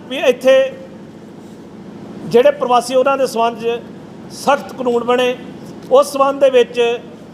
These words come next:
ਵੀਹ ਤਰੀਕ ਦਿਨ ਸ਼ਨੀਵਾਰ ਗੁਰਦੁਆਰਾ ਸਿੰਘ ਸਭਾ ਇੱਥੇ ਅੰਤਮ ਅਰਦਾਸ ਕੀਤੀ ਜਾਊਗੀ। ਉਸ ਤੋਂ ਉਪਰੰਤ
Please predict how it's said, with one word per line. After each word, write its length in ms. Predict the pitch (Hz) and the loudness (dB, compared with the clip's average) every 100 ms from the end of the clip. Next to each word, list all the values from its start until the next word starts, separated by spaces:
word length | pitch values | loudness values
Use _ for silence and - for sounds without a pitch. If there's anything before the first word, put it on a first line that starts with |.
| - - - - - - - - | -20 -20 -20 -20 -20 -20 -16 -2
ਵੀਹ 220 | 226 320 | 2 2
ਤਰੀਕ 300 | 330 294 285 | 0 -4 -2
ਦਿਨ 240 | 247 262 262 | 2 2 2
ਸ਼ਨੀਵਾਰ 600 | 233 240 254 254 254 269 - - - - - - - | 0 2 4 4 4 0 -14 -18 -20 -20 -20 -14 -2
ਗੁਰਦੁਆਰਾ 500 | 226 247 302 320 302 | 0 2 2 4 2
ਸਿੰਘ 240 | - 240 | 0 -2
ਸਭਾ 300 | 226 240 240 233 226 - - - - - - | -2 0 2 2 -2 -14 -18 -18 -18 -18 -6
ਇੱਥੇ 340 | 254 247 - 311 294 302 - - 247 | -4 -2 0 4 4 2 -4 -8 -2
ਅੰਤਮ 340 | 247 247 285 277 | -2 0 0 2
ਅਰਦਾਸ 320 | 247 240 240 | 4 2 2
ਕੀਤੀ 320 | 277 190 277 | -8 -10 -4
ਜਾਊਗੀ। 500 | 262 254 247 254 262 - - - - - - | 2 2 2 -4 -10 -14 -18 -18 -18 -20 -2
ਉਸ 180 | 254 262 | 2 2
ਤੋਂ 200 | - 277 | 2 2
ਉਪਰੰਤ 560 | 269 277 254 277 - | 2 2 -2 -2 -6